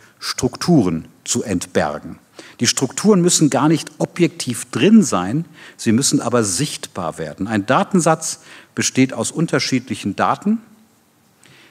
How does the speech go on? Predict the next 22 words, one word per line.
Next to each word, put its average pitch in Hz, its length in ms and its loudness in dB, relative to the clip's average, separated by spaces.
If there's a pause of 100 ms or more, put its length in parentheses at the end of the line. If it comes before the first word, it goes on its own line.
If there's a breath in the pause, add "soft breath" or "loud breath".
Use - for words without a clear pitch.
(360 soft breath)
die 135 120 2
nicht 156 380 0
gleich 127 600 0
oder 101 200 -2
nicht 104 340 -4
gleichförmig 113 1000 -2 (220 loud breath)
oder 117 180 4
nicht - 340 0
alle 147 220 2
mit 131 260 0
allen 120 300 0
miteinander 107 480 -2
verbunden 143 540 -2
sind, 170 320 0 (240 loud breath)
sondern 123 380 2
eben, 113 280 -2
sonst 98 240 -4
würden 98 160 0
sie 95 100 -4
keine 98 280 -2
Informationen 104 680 -2
weitergeben, 120 600 -4